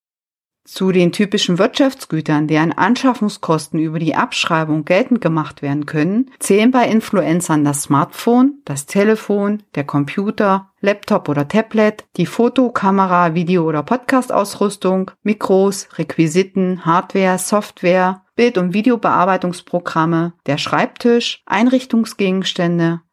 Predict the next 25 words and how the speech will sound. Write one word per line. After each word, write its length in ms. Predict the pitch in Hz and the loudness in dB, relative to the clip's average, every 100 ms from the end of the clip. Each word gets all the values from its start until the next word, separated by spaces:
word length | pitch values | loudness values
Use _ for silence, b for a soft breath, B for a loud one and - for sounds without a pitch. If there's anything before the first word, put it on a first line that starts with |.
| _ - | _ -10
die 80 | |
Reiseausrüstung 1200 | 147 156 214 254 208 202 - - 190 - 180 180 - _ | -2 0 2 0 0 -2 -4 -6 -6 -6 -6 -6 -10 _
und 260 | - 180 180 | -4 -4 -2
die 140 | 190 | -2
Erstellung 500 | 185 - 143 147 165 | -2 -2 -6 -6 -4
der 160 | 220 208 | 0 0
Webseite. 720 | - - 127 131 131 131 131 _ _ _ _ _ _ _ _ _ _ | 0 -2 -2 -2 -4 -10 -12 _ _ _ _ _ _ _ _ _ _
Welche 320 | 147 - 247 | 0 2 2
steuerlichen 500 | 233 220 214 220 226 | 2 2 2 2 0
Einkünfte 720 | - 175 254 - 170 165 - | 0 2 2 0 -4 -4 -4
liegen 320 | 160 170 180 170 | -2 -2 -2 -2
bei 160 | 160 | -2
sogenannten 720 | 156 160 156 156 156 156 - | -2 -2 -2 0 -2 -2 -4
Affiliate-Einnahmen 1000 | 147 - 262 262 180 - 139 156 151 147 143 | -6 0 2 4 2 0 -2 0 -2 -4 -6
vor 480 | - 143 165 240 294 b b - | -4 0 2 0 -2 b b -2
und 360 | 180 269 - _ _ | 0 0 -4 _ _
was 180 | 196 202 | -4 0
sind 240 | 277 277 | 0 0
Affiliate-Einnahmen? 1200 | - - 160 151 143 - 139 151 139 143 135 135 _ _ _ _ _ _ _ _ _ _ | -2 -4 -2 0 -2 -2 0 0 0 0 -2 -6 _ _ _ _ _ _ _ _ _ _
Hier 300 | 214 208 214 | 0 2 2
eine 240 | 175 190 | 2 2
deutlich 440 | 180 170 208 226 - | 2 2 2 -2 -2
vereinfachte 840 | 170 147 175 247 156 160 - 196 | -2 0 0 0 -2 -4 -2 0
umgangssprachliche 1120 | - 180 185 185 208 - - 160 - 180 - | 0 0 0 0 0 -4 -2 -2 -2 -6 -2
Erklärung. 800 | 185 214 - 156 165 143 139 135 | -2 -2 -2 0 0 0 -2 -4